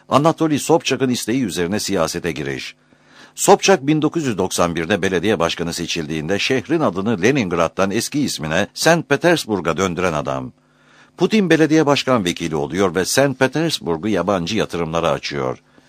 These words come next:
Kredi Lyonnais, Coca-Cola, Japon Nek onun zamanında geliyorlar. Sobchak bin dokuz yüz doksan altı seçimlerini kaybediyor. Hakkında rüşvet ve benzeri suçlamalarla dava açılıyor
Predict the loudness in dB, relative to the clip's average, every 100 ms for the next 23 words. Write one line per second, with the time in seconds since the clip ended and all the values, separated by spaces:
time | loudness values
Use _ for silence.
0 | _ -20 -20 -6 2 6 6 4 4 4
1 | 4 2 0 -2 _ 2 4 2 2 2
2 | 2 0 2 4 4 2 2 0 0 -2
3 | 0 0 0 0 0 0 -2 -4 -4 -4
4 | -4 -6 -8 _ _ -20 _ 2 4 6
5 | 4 4 2 2 0 0 0 0 0 0
6 | -2 -4 -4 -4 -4 -4 0 0 0 -4
7 | -6 -6 -8 -14 _ 0 0 0 0 0
8 | -2 -2 0 0 2 2 2 0 -4 -4
9 | -4 -2 2 2 2 2 2 2 0 -2
10 | -4 -2 -2